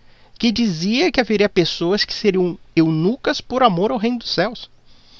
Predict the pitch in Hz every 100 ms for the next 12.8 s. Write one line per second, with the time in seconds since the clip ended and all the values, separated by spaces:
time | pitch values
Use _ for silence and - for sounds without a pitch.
0 | - _ - _ _ _ _ _ - -
1 | 208 - 214 262 262 269 247 285 220 185
2 | 156 143 185 247 - 165 143 - 131 127
3 | 139 - - - - - - _ - -
4 | - - - - 208 320 269 - 262 240
5 | 220 175 151 156 254 202 139 156 220 147
6 | - 160 - 165 156 - 143 - 143 -
7 | 131 110 - - - - - - - -
8 | 156 160 180 202 156 147 - 262 - -
9 | - 139 143 - 139 143 214 - 151 165
10 | 196 180 - 160 160 151 - 135 - -
11 | 214 208 120 - - _ - - 180 147
12 | 139 147 175 202 240 - 156 170